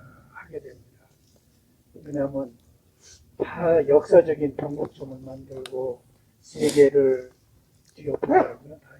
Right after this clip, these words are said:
이삼십 대, 다 이십 대 초기 때 벌써 그런 일들을 다 했어요. 제국을 만들고. 제가 이제 이 남한산성 올 적마다 느끼는 게 우리 병자호란 일어나기 십 년 전에 정묘혈란이 있었죠.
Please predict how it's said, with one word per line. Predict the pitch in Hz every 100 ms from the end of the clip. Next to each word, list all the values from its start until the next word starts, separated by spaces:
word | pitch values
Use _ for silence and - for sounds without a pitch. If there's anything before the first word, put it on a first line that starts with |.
| _
이삼십 | 151 - 202 - - _
대, | - _ _ _ _ - _ _
다 | - 180
이십 | - 208 -
대 | -
초기 | - - - - -
때 | -
벌써 | - - -
그런 | 165 160
일들을 | 147 - -
다 | - - -
했어요. | 240 - - - _ _ _ _ _ -
제국을 | - 143 127 - 131
만들고. | - - _ _ _ _ - - _ - -
제가 | 170 175 185 180
이제 | 175 170 170
이 | 175 170 160 143 - - -
남한산성 | 156 156 156 156 156 160
올 | 147 139
적마다 | 156 147 147 143
느끼는 | 139 135 139 135 139
게 | 147
우리 | 135 139 139 131
병자호란 | 143 135 139 135 131 135 135
일어나기 | 127 135 131 127 _ 147 151 _ _
십 | _ _ - 190
년 | 175 147 131
전에 | 127 - - - - _
정묘혈란이 | - 147 165 165 151 151 143 131 -
있었죠. | _ _